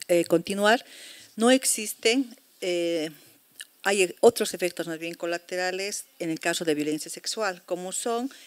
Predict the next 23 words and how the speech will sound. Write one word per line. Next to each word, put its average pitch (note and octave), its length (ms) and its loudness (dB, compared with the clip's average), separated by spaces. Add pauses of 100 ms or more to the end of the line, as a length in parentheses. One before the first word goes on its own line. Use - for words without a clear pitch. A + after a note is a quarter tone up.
(140)
el E3+ 140 -2
embarazo E3+ 440 4
de D#3 100 0
adolescentes. C#3+ 680 -2
Tenemos G#3 380 -2
datos F#3 340 2
alarmantes D#3+ 540 -2
en F#3+ 120 -4
Bolivia. G3+ 560 -6 (400)
El E3+ 260 -6
año A3 280 0
dos E3 160 -6
mil G3+ 160 -12
dieciséis G3+ 480 -4
se G3 120 -4
han G3 100 0
registrado F#3 640 2
trece F3 320 -4
mil G#3 240 -6
trescientos F#3 540 -6
treinta E3 340 -6
y D#3+ 40 -4
dos F#3 340 -4